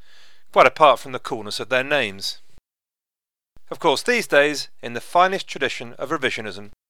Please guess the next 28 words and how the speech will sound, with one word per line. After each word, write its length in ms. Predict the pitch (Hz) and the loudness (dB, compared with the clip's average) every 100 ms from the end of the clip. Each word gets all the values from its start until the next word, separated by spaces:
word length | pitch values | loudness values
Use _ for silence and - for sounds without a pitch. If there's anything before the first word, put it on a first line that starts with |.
| _ _ _ - | _ _ _ -8
there's 120 | 127 | -4
a 60 | |
wider 400 | 151 160 165 160 | 4 8 8 6
understanding 580 | 147 135 - 127 101 92 | 2 0 -4 -4 -4 -8
of 80 | 92 | -12
the 60 | 85 | -4
Vikings, 640 | 98 87 - 95 95 - - - - - - | -2 -2 -4 -14 -14 -16 -16 -18 -18 -16 -10
their 100 | - | -8
sagas, 640 | - 180 170 156 165 - - | 4 6 6 4 -6 -8 -4
their 180 | 92 | 0
art, 400 | 117 131 131 - | 4 6 4 0
their 120 | 110 - | -12 -10
talent 360 | - 143 135 | -4 -4 -4
for 120 | - | -8
metalworking, 720 | 123 123 113 110 104 - 110 104 - - - | -4 -4 -4 -4 -4 -6 -12 -12 -18 -12 -4
and 120 | 117 | -2
their 80 | 120 | 2
mastery 500 | 143 139 - 120 113 | 4 2 0 -6 -6
of 80 | |
trade. 420 | - - 90 87 - - _ _ _ _ _ _ _ _ _ _ _ _ _ _ - | -6 -4 -4 -6 -16 -20 _ _ _ _ _ _ _ _ _ _ _ _ _ _ -2
But 120 | 196 | -2
of 80 | - | 4
course 180 | 190 | 2
the 160 | - 190 | 4 6
Irish, 380 | 165 156 165 - | 8 8 4 -2
the 120 | 117 | -6
Northern 340 | 135 151 151 | -4 -4 -4
French, 520 | 147 135 113 117 - | -6 -4 -4 -6 -12